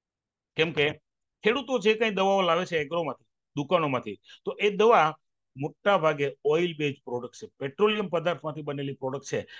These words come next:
હવે આવી પેટ્રોલિયમ પદાર્થમાંથી બનેલી પ્રોડક્ટ્સ હોય તો એવી પ્રોડક્ટ પાણી અને દવા મિશ્રણ થતું નથી. ખેડૂતો એ દવાને,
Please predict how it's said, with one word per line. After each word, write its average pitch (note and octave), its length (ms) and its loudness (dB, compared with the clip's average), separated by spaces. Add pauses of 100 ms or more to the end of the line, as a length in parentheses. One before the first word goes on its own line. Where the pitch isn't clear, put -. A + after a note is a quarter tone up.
હવે D3 80 0
આવી F3 280 2
પેટ્રોલિયમ B3 600 0
પદાર્થમાંથી G#3+ 600 -4
બનેલી G3 280 -4
પ્રોડક્ટ્સ F#3 420 -6
હોય F#3+ 260 4
તો - 460 -10
એવી G3+ 220 -2
પ્રોડક્ટ G#3 480 -6
પાણી G3 300 -2
અને F3 320 -12
દવા E3+ 300 -2
મિશ્રણ D#3 480 -8
થતું C#3+ 300 -10
નથી. - 240 -14 (960)
ખેડૂતો G3+ 360 0
એ G3 80 2
દવાને, F3 500 0